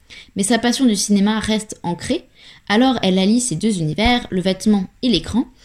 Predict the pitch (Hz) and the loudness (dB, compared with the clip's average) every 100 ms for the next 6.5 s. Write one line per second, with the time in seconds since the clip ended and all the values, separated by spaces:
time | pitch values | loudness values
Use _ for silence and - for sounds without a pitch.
0 | - - 214 247 247 - 196 247 254 247 | -20 -10 2 6 6 4 2 2 2 2
1 | 220 226 233 190 185 196 214 190 - - | 2 2 2 -2 -4 -2 -2 -4 -8 -6
2 | 247 - 180 185 208 - 165 180 247 208 | -6 -4 -4 -2 -4 -4 0 4 4 4
3 | - 175 170 160 160 202 262 - - - | 0 -6 -8 -10 -8 -8 -8 -12 -20 -20
4 | - 170 247 233 185 165 185 247 _ _ | -14 -4 0 0 0 -2 -6 -8 _ _
5 | - 196 196 214 226 185 220 214 202 175 | -4 0 2 4 2 4 2 2 0 -2
6 | 160 175 214 - | -4 -4 -4 -6